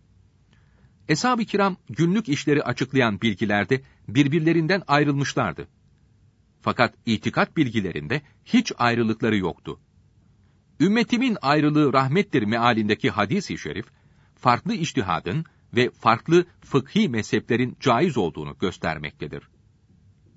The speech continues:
Hadika. Seyyid Ahmet Tahtavi Hazretleri de buyuruyor ki, Kur'an-ı Kerim'de bildirilen Allah'ın ipinden maksat cemaattir. Cemaat de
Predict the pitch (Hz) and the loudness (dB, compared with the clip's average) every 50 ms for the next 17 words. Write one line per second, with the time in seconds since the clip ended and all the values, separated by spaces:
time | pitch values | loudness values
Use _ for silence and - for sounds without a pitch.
0 | _ - _ - 110 104 104 95 85 - - 85 - - - _ _ _ _ _ | _ -20 _ -4 -4 -2 -2 -4 -6 -6 -10 -12 -12 -16 -20 _ _ _ _ _
1 | - - _ _ _ _ _ _ _ _ _ _ _ - - - _ _ _ _ | -20 -20 _ _ _ _ _ _ _ _ _ _ _ -20 -20 -20 _ _ _ _
2 | _ _ - - 196 226 247 262 - - - - - 160 165 160 170 175 175 - | _ _ 0 2 4 4 4 2 0 -4 -6 -2 0 0 2 2 0 0 -2 0
3 | - 165 165 139 131 - 151 139 139 135 143 135 117 - 101 98 90 101 104 98 | 0 0 0 0 2 2 2 2 2 2 0 -2 0 0 -2 -2 0 -2 -2 -2
4 | - - 107 101 95 101 90 - - 107 98 92 98 139 185 135 110 - - 73 | -2 -2 -2 -2 -2 -4 -4 -4 -2 -2 -2 0 0 0 0 0 -2 -6 -12 -16
5 | - _ _ _ _ _ _ _ _ _ _ _ _ _ _ _ - 185 233 247 | -16 _ _ _ _ _ _ _ _ _ _ _ _ _ _ _ 2 4 6 6
6 | 262 254 240 - - 175 180 175 170 185 175 127 147 156 147 139 151 156 151 160 | 4 2 2 2 4 4 4 4 4 2 2 2 0 0 2 2 2 4 4 2
7 | 151 143 - - 139 143 156 156 147 143 - 185 147 135 127 - 151 139 131 143 | 0 0 2 2 2 4 4 2 2 2 0 0 -2 -2 -2 0 -2 0 0 0
8 | 135 135 131 135 135 131 - - 113 - - - 127 - 170 170 170 180 165 127 | -2 0 0 0 0 0 -2 -4 -4 -4 -8 -8 0 2 2 4 4 2 0 0
9 | - - 76 71 - _ _ _ _ _ _ _ _ _ _ _ _ _ _ - | -4 -8 -10 -12 -12 _ _ _ _ _ _ _ _ _ _ _ _ _ _ -4
10 | - 113 95 87 95 147 165 - - 190 196 | -2 0 0 2 0 0 -2 2 0 0 0